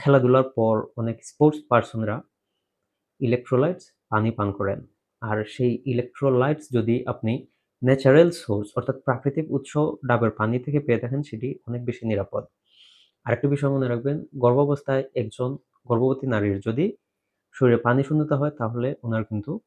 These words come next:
ইউরিনারি ট্র্যাক্ট ইনফেকশন অর্থাৎ ওনার প্রস্রাবের রাস্তায় ইনফেকশনের ঝুঁকি বাড়ে। সেক্ষেত্রে একজন গর্ভবতী নারী যদি নিয়মিত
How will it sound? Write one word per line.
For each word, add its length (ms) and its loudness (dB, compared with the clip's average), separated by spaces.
ইউরিনারি 380 6
ট্র্যাক্ট 400 -2
ইনফেকশন 600 -6
অর্থাৎ 360 0
ওনার 220 -2
প্রস্রাবের 440 -2
রাস্তায় 380 -4
ইনফেকশনের 540 -4
ঝুঁকি 200 -4
বাড়ে। 200 -4
সেক্ষেত্রে 380 0
একজন 240 0
গর্ভবতী 520 2
নারী 240 0
যদি 200 -4
নিয়মিত 360 -4